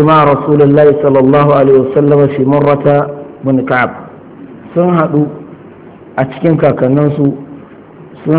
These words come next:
haɗu a kaka, yaltaqi ma Rasulullahi sallallahu alaihi wasallam, yana haɗuwa da manzon Allah sallallahu ta'ala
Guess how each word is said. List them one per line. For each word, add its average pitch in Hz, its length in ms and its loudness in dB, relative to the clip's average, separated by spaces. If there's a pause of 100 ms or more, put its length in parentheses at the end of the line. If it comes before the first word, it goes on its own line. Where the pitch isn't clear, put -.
haɗu 143 400 0 (520)
a 131 120 0
kaka, 143 680 -2
yaltaqi 151 560 0
ma 151 240 0
Rasulullahi 139 720 0
sallallahu 131 480 -2
alaihi 127 280 -4
wasallam, 147 340 0 (500)
yana 160 240 2
haɗuwa 147 400 2
da 143 120 0
manzon 131 280 0
Allah 143 400 0
sallallahu 135 560 0
ta'ala 139 180 -2